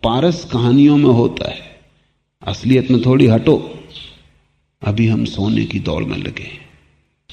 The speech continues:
तुम दिखाना मत, क्योंकि दिखाने से कोई संबंध ही नहीं है, उसे पाना है। परमात्मा कोई प्रदर्शन नहीं है, वो कोई एग्जीबिशन नहीं है।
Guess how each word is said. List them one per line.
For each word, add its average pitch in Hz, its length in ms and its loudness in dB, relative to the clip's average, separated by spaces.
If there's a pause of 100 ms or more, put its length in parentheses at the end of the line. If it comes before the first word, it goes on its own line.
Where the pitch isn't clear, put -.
(100)
तुम 226 280 8
दिखाना 156 540 8
मत, 254 400 6
क्योंकि 202 260 4
दिखाने 156 640 4
से 160 200 -2
कोई 147 360 2
संबंध 127 540 2
ही 180 60 6
नहीं 170 320 8
है, 139 60 6
उसे 143 300 2
पाना 120 460 0
है। 139 120 -2 (1120)
परमात्मा 120 500 0
कोई 143 240 0
प्रदर्शन 120 580 -4
नहीं 113 280 -2
है, - 280 -18 (1600)
वो 113 80 0
कोई 135 280 2
एग्जीबिशन 120 600 2
नहीं 127 340 0
है। - 360 -14